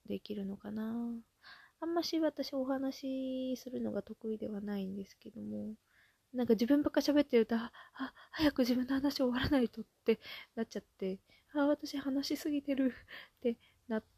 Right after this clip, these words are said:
て、こうね、自分の思いを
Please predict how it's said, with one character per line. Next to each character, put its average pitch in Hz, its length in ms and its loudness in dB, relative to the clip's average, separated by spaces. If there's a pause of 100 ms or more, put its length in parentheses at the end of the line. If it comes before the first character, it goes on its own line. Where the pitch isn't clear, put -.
て、 196 300 0 (880)
こ 180 1120 0 (200)
う 202 40 -10
ね、 196 200 -4 (580)
自 262 60 -2
分 269 260 2
の 269 140 6
思 269 240 8
い 208 80 8
を 196 200 2